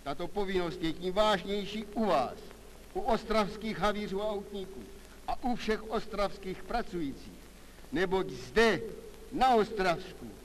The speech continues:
stavíme v pravém slova smyslu přední baštu našeho hospodářství, přední baštu našeho zápasu o socialismus a tedy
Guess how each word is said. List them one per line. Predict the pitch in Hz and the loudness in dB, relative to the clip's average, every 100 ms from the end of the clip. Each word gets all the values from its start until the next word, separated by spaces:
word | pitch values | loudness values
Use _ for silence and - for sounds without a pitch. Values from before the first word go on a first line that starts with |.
| - - - - | -18 -18 -16 -14
stavíme | - 190 214 214 208 202 | 4 6 6 4 2 0
v | 202 | 0
pravém | 202 190 202 202 190 180 | -2 2 4 6 4 2
slova | - 196 180 | -2 -2 -2
smyslu | - 151 180 185 175 | 0 0 0 -2 -6
přední | - - 233 220 226 214 | -6 2 2 4 0 2
baštu | 202 190 - 214 | 4 4 0 -4
našeho | 202 208 185 | -4 -4 -6
hospodářství, | 190 185 170 156 127 - - - - - - - | -6 -8 -4 -2 -2 -6 -14 -16 -16 -18 -18 -16
přední | - 220 208 226 | 2 2 4 0
baštu | 220 220 - 214 | 4 2 2 -2
našeho | 202 208 202 | -2 -2 -2
zápasu | 190 190 185 190 196 | 0 0 0 -6 -10
o | 185 | -10
socialismus | 196 185 185 180 160 156 156 - - - - - | -10 -8 -6 -6 -4 -6 -8 -12 -16 -18 -12 -2
a | 143 | -2
tedy | 160 147 | 0 -2